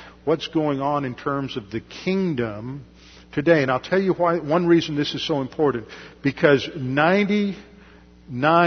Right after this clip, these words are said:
percent of Christians out there and churches out there think that we're in some form of the kingdom today.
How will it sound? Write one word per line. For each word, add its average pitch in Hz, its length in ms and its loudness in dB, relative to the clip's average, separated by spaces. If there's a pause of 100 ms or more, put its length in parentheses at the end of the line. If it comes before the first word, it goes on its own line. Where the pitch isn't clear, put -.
(120)
percent 135 720 -4
of 123 200 -10
Christians 170 640 -4
out 127 300 0
there 127 180 0
and 120 300 -8
churches 175 560 -4
out 113 280 -4
there 107 320 -8 (800)
think 175 220 2
that 160 100 0
we're 156 220 2
in 143 100 -2
some 170 260 -2
form 151 280 -2
of 143 80 -4
the 143 60 -2
kingdom 196 440 -4
today. 101 400 -12